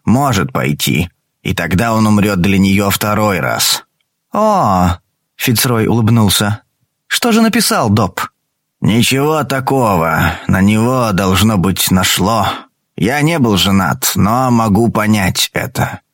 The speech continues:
Так, различные нежности". "Это похоже на него", — сказал Фицрой, вспомнив стихи Добба и выражение его лица, когда он произносил "Конхита". "Я иду к нему. К ним". "Я любил парня".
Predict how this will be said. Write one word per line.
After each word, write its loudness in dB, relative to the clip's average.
Так, -6
различные 0
нежности". -2
"Это -4
похоже 0
на 2
него", — 2
сказал -2
Фицрой, 0
вспомнив 2
стихи 0
Добба 2
и 0
выражение 2
его 2
лица, 0
когда 0
он 4
произносил 0
"Конхита". 0
"Я 0
иду 4
к -4
нему. 2
К 0
ним". 2
"Я -2
любил 2
парня". 0